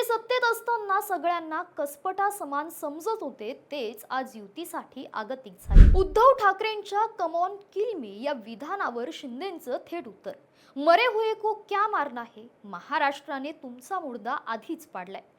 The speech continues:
इतकंच नाही तर शिंदे म्हणाले, "मनगटात येत नाही जोर, फक्त करून शोर. वाघाचं कातडं पांघरून लांडगा वाघ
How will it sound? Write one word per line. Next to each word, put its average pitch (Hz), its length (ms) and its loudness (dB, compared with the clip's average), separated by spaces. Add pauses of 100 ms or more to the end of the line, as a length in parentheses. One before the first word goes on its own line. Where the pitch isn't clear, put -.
(280)
इतकंच 440 440 2
नाही 392 460 -4
तर 381 140 -6
शिंदे 285 400 -10
म्हणाले, 254 500 -10
"मनगटात 254 720 -6
येत 240 280 -12
नाही 294 320 -8
जोर, 277 380 -10 (200)
फक्त 330 300 -6 (180)
करून 277 320 -2
शोर. 208 220 -16 (400)
वाघाचं 370 600 4
कातडं 415 500 0
पांघरून 302 520 -4
लांडगा 240 480 -6
वाघ 214 320 -4